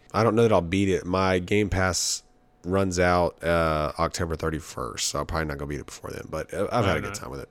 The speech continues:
Speaker 2: Sweet.
Speaker 1: Um, so that's all I've been playing, but, uh, we have one little piece of news here about Avatar: The Last Airbender.
Speaker 2: Yeah, so, uh, with the new Nickelodeon Studios for Avatar,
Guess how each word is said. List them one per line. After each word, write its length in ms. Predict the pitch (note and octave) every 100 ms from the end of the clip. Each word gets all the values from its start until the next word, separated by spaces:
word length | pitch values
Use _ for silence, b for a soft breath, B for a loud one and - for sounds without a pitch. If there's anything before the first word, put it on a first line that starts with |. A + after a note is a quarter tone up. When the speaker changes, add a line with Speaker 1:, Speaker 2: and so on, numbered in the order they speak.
| -
Speaker 2:
Sweet. 340 | - D#3 F#3+ - _ B B B B B B B B B B B -
Speaker 1:
Um, 140 | A#2+ A#2
so 120 | B2+
that's 140 | A#2+
all 100 | A2+
I've 40 | G#2+
been 120 | G2
playing, 680 | - B2+ A2+ G2 G2+ F2+ F#2
but, 300 | G#2 F#2 F#2+
uh, 100 | F#2+
we 100 | G#2+
have 100 | G#2+
one 180 | C3+ A3+
little 160 | C#3+
piece 220 | G#2+ G#2+
of 80 | G2
news 380 | G2+ A2+ B2 -
here 140 | F#2
about 360 | F2 F2 F2 -
Avatar: 560 | E2 F#2+ G#2+ - G2 F#2+
The 80 |
Last 400 | E2+ F2+ G2 - -
Airbender. 800 | E2+ E2+ E2 D2+ D#2 - - - - _ _ -
Speaker 2:
Yeah, 220 | C3+ C3
so, 580 | B2 C#3 C3+ C#3 - -
uh, 200 | D3 C3+
with 220 | C3+ C#3+
the 60 | D3+
new 320 | D3 E3 E3+
Nickelodeon 560 | D3 C#3 C#3+ C#3 C3+ B2+
Studios 560 | - B2+ B2+ B2+ B2
for 300 | - A#2+ A#2
Avatar, 560 | A2+ A#2 B2 B2 B2